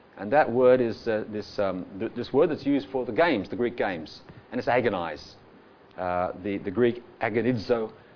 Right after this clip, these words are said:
to agonize. And this is what the athlete does. The athlete strives. The athlete expends energy and agonizes to win the race. Now he said, "When you pray with me, that's what we've got to do."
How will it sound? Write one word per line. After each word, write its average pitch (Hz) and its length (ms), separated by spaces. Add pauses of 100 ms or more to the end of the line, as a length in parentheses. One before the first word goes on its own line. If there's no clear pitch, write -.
(160)
to - 160 (120)
agonize. 127 840
And 113 140
this 135 140
is 139 120
what 131 200
the 131 160
athlete 127 600
does. 110 560 (300)
The 113 140
athlete 127 420
strives. 107 840
The 113 160
athlete 127 520 (300)
expends 117 480
energy 120 540
and 107 180
agonizes 123 1080 (220)
to - 80
win 151 160
the 135 100
race. 113 440 (560)
Now 92 80
he 90 60
said, 98 200
"When 104 140
you 156 100
pray 92 380 (1000)
with 160 220
me, 98 220 (680)
that's 131 260
what 139 80
we've 110 180
got - 160
to - 100
do." 87 160